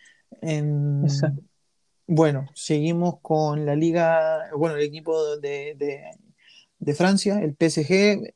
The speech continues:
Speaker 1: este sí que también es complicado con lo del tema de Messi, porque aquí sí estamos viendo un tema ma-, más de que de la transacción, el tema del sueldo, porque recordemos
Speaker 2: Mm.
Speaker 1: que el P S, el P S G tiene, tiene a un Neymar, tiene a un Di María. Yo no estoy hablando, eh, de,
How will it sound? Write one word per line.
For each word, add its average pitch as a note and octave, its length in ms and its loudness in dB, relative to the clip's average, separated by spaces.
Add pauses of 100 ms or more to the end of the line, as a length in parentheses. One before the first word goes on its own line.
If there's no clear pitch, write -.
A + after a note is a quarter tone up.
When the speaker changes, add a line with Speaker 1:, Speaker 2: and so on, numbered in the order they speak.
Speaker 1:
este E3 280 0
sí F3+ 160 -2
que F#3 100 2
también E3+ 360 -4
es F#3 120 -12
complicado D3+ 1000 -2
con D3 140 -4
lo C#3+ 80 -4
del C#3+ 220 -8
tema D3 240 -4
de C#3 100 -4
Messi, D#3 420 -4
porque D3 480 -4 (380)
aquí E3 220 0
sí G3+ 100 0
estamos F#3+ 340 2
viendo F#3 220 2
un F3 80 -2
tema F3+ 540 0
ma-, D#3 300 -6
más F3 200 2
de F#3 100 4
que E3 120 2
de D#3 60 4
la C#3+ 100 2
transacción, D3 720 -4
el D3+ 120 -4
tema D#3 220 0
del C#3 100 0
sueldo, D#3+ 400 2
porque C3+ 380 -6 (420)
recordemos C#3+ 460 4
Speaker 2:
Mm. C3 80 2
Speaker 1:
que B2+ 40 2
el C#3 80 0
P D#3 100 -2
S, D#3 260 0
el C#3+ 120 -2
P D#3+ 120 0
S D3+ 200 -2
G D#3 160 -2
tiene, D3 440 -4 (560)
tiene D3 220 0
a C#3+ 60 0
un C#3+ 220 0
Neymar, C#3 640 0
tiene C#3+ 200 -2
a - 20 0
un C#3 80 0
Di C3+ 100 0
María. C#3 560 -2
Yo E3+ 80 -6
no E3+ 60 2
estoy F#3 160 2
hablando, G3 440 4
eh, D3+ 240 4
de, - 400 -14